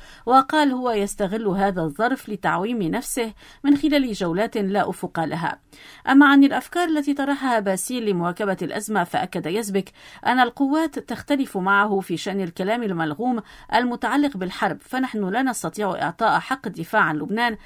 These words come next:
لفريق معين، ولا يستطيع هذا الفريق اختزال قرار الحرب والسلم،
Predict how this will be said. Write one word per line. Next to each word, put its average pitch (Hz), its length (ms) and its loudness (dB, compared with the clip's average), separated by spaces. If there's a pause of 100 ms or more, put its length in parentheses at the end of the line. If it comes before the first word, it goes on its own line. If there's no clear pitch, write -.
(200)
لفريق 285 440 2
معين، 170 640 -2 (260)
ولا 339 220 6
يستطيع 180 520 -2
هذا 190 240 2
الفريق 190 380 -4
اختزال 247 480 0
قرار 185 340 0
الحرب 185 440 -2
والسلم، 160 440 -2